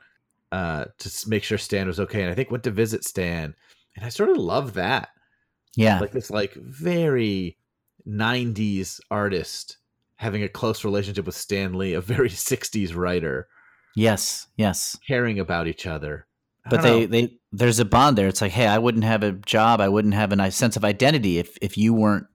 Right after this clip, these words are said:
Speaker 2: if you didn't make the things you made."
Speaker 1: And I think Stan looks at this guy, is like, "Yeah, we're the same.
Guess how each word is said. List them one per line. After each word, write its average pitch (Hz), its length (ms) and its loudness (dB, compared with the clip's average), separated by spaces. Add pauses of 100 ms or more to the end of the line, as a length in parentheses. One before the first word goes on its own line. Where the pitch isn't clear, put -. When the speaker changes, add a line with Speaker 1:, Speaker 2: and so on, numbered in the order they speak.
(160)
Speaker 2:
if 104 120 -10
you 113 80 2
didn't 104 180 -4
make 104 220 -2
the 98 80 -4
things 98 320 0
you 95 80 2
made." 90 360 0
Speaker 1:
And 113 100 -4
I 127 40 0
think 143 120 -4
Stan 123 240 -4
looks 127 160 -2
at 127 60 -12
this 120 100 -10
guy, 131 160 0
is 127 100 -2
like, 131 220 -2
"Yeah, 165 260 0 (300)
we're 107 280 0
the 147 120 2
same. 120 440 -6